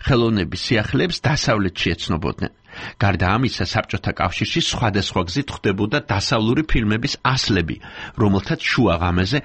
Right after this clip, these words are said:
მოსკოვის გარეუბანში, სახფილმ ფონდში ამრავლებდნენ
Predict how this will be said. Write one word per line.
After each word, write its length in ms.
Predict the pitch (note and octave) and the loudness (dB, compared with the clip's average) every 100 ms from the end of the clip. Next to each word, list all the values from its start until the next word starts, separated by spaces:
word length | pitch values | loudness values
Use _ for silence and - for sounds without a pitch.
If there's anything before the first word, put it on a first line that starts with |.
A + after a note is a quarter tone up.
| - - | -4 0
მოსკოვის 500 | G#2+ - E2+ D#2+ - | 0 2 2 2 0
გარეუბანში, 800 | F#2 F#2 G2 G#2 G#2+ A2+ - D#3 - - | 2 4 4 4 2 0 0 -2 -4 -6
სახფილმ 580 | - D3+ C#3+ - C#3+ A#2+ | -2 0 0 0 0 0
ფონდში 400 | A#2 G2 - - | 0 0 0 0
ამრავლებდნენ 800 | - F#2 G2 G#2 A2+ B2+ E3+ F#3+ | 2 2 4 4 2 2 0 0